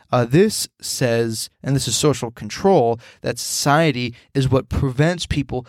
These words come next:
from committing crimes. So it is under the assumption that in a natural state, people would commit crimes. They would violate social contracts. But because of society as a whole,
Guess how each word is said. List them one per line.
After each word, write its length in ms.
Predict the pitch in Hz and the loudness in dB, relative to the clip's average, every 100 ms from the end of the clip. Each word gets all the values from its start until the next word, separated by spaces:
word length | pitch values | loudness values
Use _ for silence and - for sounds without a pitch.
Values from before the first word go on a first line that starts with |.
| _ | _
from 440 | - - 165 175 156 | -20 -6 0 0 -2
committing 300 | - 131 117 | -4 -4 -2
crimes. 260 | 110 104 | -4 -2
So 160 | - 151 | 0 2
it 140 | 180 | 2
is 200 | 180 139 - - | 2 -2 -8 -6
under 220 | - 170 143 | 0 0 0
the 80 | |
assumption 380 | 127 143 135 143 | -2 -2 -2 0
that 160 | 127 120 - | 0 -2 -2
in 80 | 160 | 0
a 80 | |
natural 460 | 143 135 131 - 120 | 2 2 2 0 -2
state, 420 | 117 143 135 117 | 0 2 2 0
people 280 | - 151 131 | -8 -8 -4
would 220 | 131 131 | -4 -4
commit 380 | - 120 113 - | -8 -8 -8 -8
crimes. 360 | - 120 110 110 | -2 -2 -2 -4
They 120 | 123 | -4
would 180 | 117 117 - - | -4 -12 -18 -18
violate 580 | 120 131 139 127 123 | -2 2 4 4 2
social 320 | - 127 110 - | -2 -6 -8 -8
contracts. 920 | - 180 196 170 - - - - - _ _ _ _ _ _ _ - - - - | 0 4 4 2 -2 -4 -8 -10 -10 _ _ _ _ _ _ _ -20 -20 -20 -20
But 460 | 151 139 151 143 - - _ 139 139 | -12 -4 0 -2 -4 -18 _ -16 -6
because 540 | 139 - - 208 190 - | -6 -4 0 2 0 -2
of 340 | 175 185 165 139 | 0 0 -2 -8
society 840 | - 131 - 143 143 143 131 127 - | -10 -6 -4 0 2 2 0 -4 -2
as 240 | 143 135 | 0 0
a 80 | 110 | -4
whole, 560 | - 190 202 131 123 | -2 2 4 4 0